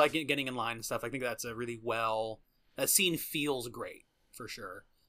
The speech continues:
Speaker 2: Uh, and Peace Frog is just a really great song. And I love
Speaker 1: Yeah.
Speaker 2: hearing it and seeing it being used like that. So, uh,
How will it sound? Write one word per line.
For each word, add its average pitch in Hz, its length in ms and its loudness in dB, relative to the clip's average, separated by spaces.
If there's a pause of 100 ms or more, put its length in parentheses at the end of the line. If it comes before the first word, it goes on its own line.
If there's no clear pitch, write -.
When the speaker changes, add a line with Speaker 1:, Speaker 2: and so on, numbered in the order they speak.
(180)
Speaker 2:
Uh, 120 480 6
and 175 280 4
Peace 247 260 4
Frog 123 400 4
is 120 160 -10
just 151 220 -2
a 135 80 2
really 147 520 0
great 143 380 0
song. 135 300 0 (440)
And 113 480 -10
I 104 140 -6
love 117 460 4
Speaker 1:
Yeah. 107 160 -2
Speaker 2:
hearing 123 380 -8
it 104 260 -16
and 117 100 -12
seeing 117 280 -4
it 107 100 -14
being 110 200 -14
used 113 380 -14
like 101 240 -16
that. 90 300 -18
So, - 140 -4 (1000)
uh, 95 360 -10